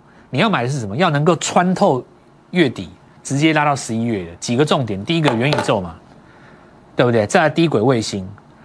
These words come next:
然后你到十二月还会有季底，你看集团股在做账，我现在就在捞了啦。我会买底部的，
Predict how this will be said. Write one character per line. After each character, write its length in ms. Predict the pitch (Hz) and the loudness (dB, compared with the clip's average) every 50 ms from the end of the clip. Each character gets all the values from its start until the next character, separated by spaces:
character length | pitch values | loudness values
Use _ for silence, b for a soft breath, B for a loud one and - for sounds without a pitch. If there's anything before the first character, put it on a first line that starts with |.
| B B B B B | B B B B B
然 140 | - 123 147 | 0 2 2
后 140 | 185 190 165 | 2 2 0
你 180 | 139 120 113 | 0 -2 -2
到 180 | 113 - - 160 | -2 0 0 0
十 140 | - - 135 | 0 0 2
二 80 | 143 | 2
月 100 | 156 147 | 2 2
还 120 | 120 139 139 | 2 2 0
会 40 | |
有 60 | 135 120 | 0 0
季 220 | - - 147 123 | 0 -2 -4 -4
底， 200 | 113 - 95 85 87 - - _ _ | -4 -6 -10 -14 -14 -18 -20 _ _
你 180 | - 113 113 127 | -8 -4 -2 0
看 200 | 151 160 151 147 - - - - _ - | 0 0 0 -2 -6 -14 -20 -20 _ -8
集 160 | - - 139 | -4 -2 0
团 180 | 139 139 139 135 | 0 0 0 0
股 140 | 117 110 | 0 0
在 100 | 120 127 | 2 2
做 160 | 120 - 120 110 | 2 2 0 2
账， 160 | 123 110 104 101 | 2 0 0 0
我 100 | 107 117 | 0 2
现 80 | 156 | 2
在 80 | 147 147 | 2 4
就 80 | 151 | 4
在 80 | 147 135 | 4 4
捞 220 | 131 123 117 113 | 4 4 2 2
了 80 | 107 98 | 0 -2
啦。 180 | 87 82 - - - - - - - - - - - - - - - - - - - - - - - B B B B B B B B B B B B B | -4 -8 -12 -14 -20 -20 -20 -20 -20 -20 -20 -20 -20 -20 -20 -20 -20 -20 -20 -20 -20 -20 -20 -20 -20 B B B B B B B B B B B B B
我 100 | - 117 | -2 0
会 80 | 123 170 | 2 2
买 140 | 160 135 135 | 2 2 0
底 160 | - 117 98 | 0 -2 -4
部 180 | - - 110 90 | -4 -4 -6 -6
的， 100 | 85 | -6